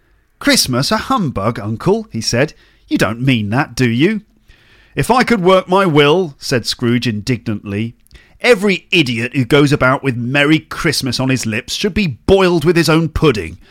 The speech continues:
and buried with a stake of holly through his heart." The nephew answered, "Don't be angry, Uncle. Come to our place for Christmas tomorrow." "Bah! Humbug!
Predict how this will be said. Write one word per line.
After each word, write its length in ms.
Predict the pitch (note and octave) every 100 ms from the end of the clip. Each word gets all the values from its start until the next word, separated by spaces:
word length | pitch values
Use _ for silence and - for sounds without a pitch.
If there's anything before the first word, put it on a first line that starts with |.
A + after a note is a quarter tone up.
| - - _ _
and 280 | C#3 E3 A#2
buried 400 | F#3+ D3 A2 A2
with 120 | A#2+
a 80 | B2
stake 420 | - - D3+ C#3
of 120 | D#3
holly 420 | - - D3 A2 G#2
through 240 | - C3
his 140 | C3
heart." 580 | - - G#2 D#2 - - - _ _ _ _ _ _ _ _ _ -
The 100 | C#3
nephew 360 | D3 C#3 C#3
answered, 440 | B2 A#2+ - C3+ A#2+ _ _ - - _
"Don't 180 | D#4 D4
be 160 | F3+ C#3
angry, 460 | D#3 F3+ D#3 A2+
Uncle. 380 | G2 A#2 - C4+
Come 240 | - C#4 C#4+
to 120 | B3+
our 180 | G3+ C#3+
place 280 | C#3+ C#3
for 100 | -
Christmas 540 | G#3 - B3 - A#2+ -
tomorrow." 480 | D#3 A#2 F#2+ D#2+ - _ _ _ _ _ _ _ _ _ _
"Bah! 460 | - A2+ F#2 F2+ F#2 _ -
Humbug! 560 | - G#3 D3+ C#3 A#2+